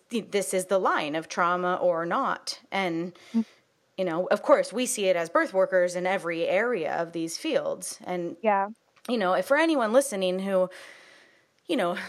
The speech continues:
Speaker 1: this story's freaking them out or, you know, concerning them and may have an abortion in their life, like, let me also say there are good abortions, and I'm
Speaker 2: Mm-hmm.
Speaker 1: so sorry to you that you didn't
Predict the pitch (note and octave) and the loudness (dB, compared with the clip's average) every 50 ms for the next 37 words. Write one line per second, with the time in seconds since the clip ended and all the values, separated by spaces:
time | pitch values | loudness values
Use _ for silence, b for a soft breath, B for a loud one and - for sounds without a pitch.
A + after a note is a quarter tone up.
0 | - - - G#3+ G3+ - - - - G#3+ G3+ G3 F#3+ F#3 F#3+ F#3 - - - - | -6 -2 -2 -2 0 -2 -4 -2 0 2 4 4 4 2 2 -2 -6 -8 -4 -2
1 | A3 G#3 - F#3+ F#3+ F3+ F3 F3 G3 A3+ A#3 G3+ F3 E3+ F3 F3 - - - F3 | -2 -2 -2 -2 -2 -2 0 0 2 2 2 2 2 0 -2 -2 -2 -2 -2 -2
2 | E3+ E3 F3 G3+ F#3 B B B B B G#3+ G3 F3 D#3+ D#3 D#3+ E3+ E3+ - _ | 0 -2 -4 -6 -8 B B B B B -10 -10 -8 -8 -8 -10 -12 -14 -20 _
3 | - G#3+ F#3 F#3 - - C4 C4 B3 A3+ G3+ F#3 F3+ F3+ F3+ F3+ F3 F3+ F#3 F#3+ | -12 -10 -10 -6 -2 -2 -2 -2 -2 -4 -4 -2 -2 -2 -2 -4 -4 -2 -2 0
4 | F#3+ F#3 G3 F#3 F3+ E3 F3 E3+ E3 F#3+ A3 A3+ - G#3+ F#3+ F3+ F3 E3+ E3 E3 | 0 0 2 0 -2 -2 -2 -6 -4 -2 -4 -4 -2 -4 -4 -4 -4 -4 -4 -4
5 | E3+ F3 G3 G3 F3 F3 - F3 - G#3 G3 F#3 F3+ D#3+ F3+ F3+ F3 - F3 E3 | -2 0 0 0 0 -4 -6 -8 -8 -6 -6 -4 -4 -4 -4 -6 -6 -10 -12 -6
6 | - F#3 F3+ F3 E3+ E3 - - F3 F3+ F3+ E3+ E3 E3 - _ _ - C4 B3+ | -4 -4 -2 -2 -2 -2 -2 0 0 0 0 -2 -4 -6 -10 _ _ 2 2 2
7 | A3 G3 - D#3+ D#3 - - - D3+ D3 E3+ F3 - - - E3 D#3+ D#3+ D#3+ D#3+ | 2 -2 -6 -8 -8 -8 -8 -10 -10 -8 -10 -10 -12 -14 -12 -10 -8 -8 -8 -8
8 | D#3+ E3 D#3+ E3 A#3 A3 A3 G#3+ G#3 A3 - _ _ - - - A#3+ A3+ A3 A3 | -8 -10 -4 -2 -2 0 0 -2 -4 -6 -10 _ _ -10 -4 -2 -2 -2 -2 -4
9 | A3 - F3 D#3+ E3 E3 F#3+ - - F3+ F3 G3 C4 C4+ A3+ F3+ F#3 - E3+ E3+ | -4 -4 -4 -4 -4 -6 -8 -12 -12 -12 -10 -10 -8 -6 -6 -6 -6 -6 -10 -14
10 | E3 E3 - F3 F#3 F#3+ - | -14 -12 -10 -10 -8 -8 -10